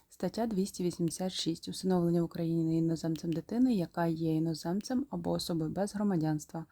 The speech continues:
Усиновлення іноземцем дитини, яка є іноземцем або особою при-, без громадянства,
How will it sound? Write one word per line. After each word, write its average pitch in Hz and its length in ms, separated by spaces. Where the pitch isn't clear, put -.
Усиновлення 170 560
іноземцем 165 540
дитини, 240 360
яка 190 180
є 165 120
іноземцем 160 600
або 156 200
особою 156 460
при-, 160 200
без 175 280
громадянства, 160 760